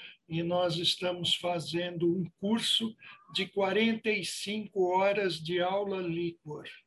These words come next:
só líquor. Então, com isso, eu sempre quis deixar um pouco do que eu sei em alguns lugares que eu vou, que eu sei que ninguém sabe nada daquelas coisas.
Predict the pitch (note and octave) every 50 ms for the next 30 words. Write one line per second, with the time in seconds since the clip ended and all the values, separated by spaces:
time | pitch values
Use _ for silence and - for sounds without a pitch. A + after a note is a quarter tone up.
0 | _ _ _ _ _ - - - - - F3 F#3 G3 G3 F3+ D#3+ D#3 D3 - -
1 | _ - G#2+ - - _ - - - - - - _ _ _ D#3+ D#3+ E3+ - -
2 | - F3+ F#3+ G3 G3+ G3+ - - G3+ F#3 F#3 F#3+ G3+ G#3+ A3 A3 G#3 - - F#3+
3 | F#3 E3 - - G#3 A3 A3 A3+ - - - - - - G#3 A3 A3+ G#3+ F3 D3+
4 | D#3 E3 F#3+ F3 E3 - - - F#3 G3 G3+ G#3 G#3 G3+ F#3 E3 - - - F#3+
5 | G3+ A3+ G#3+ - - F#3+ F3 D#3 E3 E3+ E3+ - F3 E3+ E3 E3 - - G3 G3+
6 | A3+ A3+ G3 E3+ - - - - - - _ F3+ E3+ F#3 G3 G3+ G3+ F#3 E3+ G3
7 | A3+ C4 C4 A3 G#3+ G#3 G3+ F#3 D#3+ F#3+ F#3+ G3+ G#3 G3+ G3+ F3+ - - - -
8 | F#3 F3 E3+ D#3 C3+ D#3 F#3+ G#3+ A3+ A3 - - - G#3 G#3 F#3+ - - - G3+
9 | G#3 A3 G#3+ G#3+ G3 G3 G3+ G3 F#3+ F#3 G#3 G#3+ A#3 A#3+ A#3 A3 - - G3 G3+
10 | G3+ G3 F3+ G3 F#3 F3+ F3+ F#3 F#3+ G3 G3 G3 F3 F#3+ F#3 F3 F#3+ F3+ E3+ -
11 | F#3+ F3+ F3+ F#3 F3+ E3 - - - E3+ E3+ F3 E3+ E3